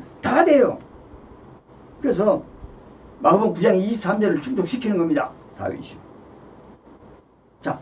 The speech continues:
다윗은 됐어요. 그럼 구약에 있는 다윗도 되는데 우리가 안 됐어요. 우리는 아주 그거 안 되면 믿음 없는 거예요. 믿음 없으면 천국 못 가요.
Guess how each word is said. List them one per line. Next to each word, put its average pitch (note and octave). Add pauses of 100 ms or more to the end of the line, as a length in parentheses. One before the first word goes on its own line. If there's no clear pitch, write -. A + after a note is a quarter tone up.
다윗은 D#3+
됐어요. A#2+ (840)
그럼 G#3+ (220)
구약에 G3+
있는 D#3+
다윗도 F#3+
되는데 D#3 (440)
우리가 C4
안 F3+
됐어요. F#3+ (840)
우리는 B3
아주 G#3+
그거 G#3
안 F3+
되면 A3+ (2250)
믿음 B3+
없는 G#3
거예요. F#3
믿음 G3+
없으면 E3+
천국 C4
못 -
가요. C#4+